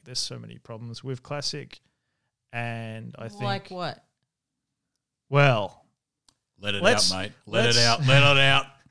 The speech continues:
Speaker 1: <laughs> Let's talk about mages. They have, like, one button in their rotation.
Speaker 3: What does that mean?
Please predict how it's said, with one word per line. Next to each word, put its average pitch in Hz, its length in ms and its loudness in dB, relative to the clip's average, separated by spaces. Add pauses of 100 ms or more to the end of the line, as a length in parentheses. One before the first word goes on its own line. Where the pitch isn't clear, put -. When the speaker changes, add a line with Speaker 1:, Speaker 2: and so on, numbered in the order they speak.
(180)
Speaker 1:
<laughs> 135 400 -14
Let's - 280 -4
talk 180 280 -4
about 139 340 -4
mages. 131 840 -2 (500)
They 127 120 -2
have, 139 240 0
like, 143 240 -8
one 123 260 -6
button 113 360 -10
in 107 80 -12
their 107 180 -10
rotation. 110 680 -14 (1600)
Speaker 3:
What 277 140 -10
does 185 160 -10
that 190 200 -10
mean? 156 160 -4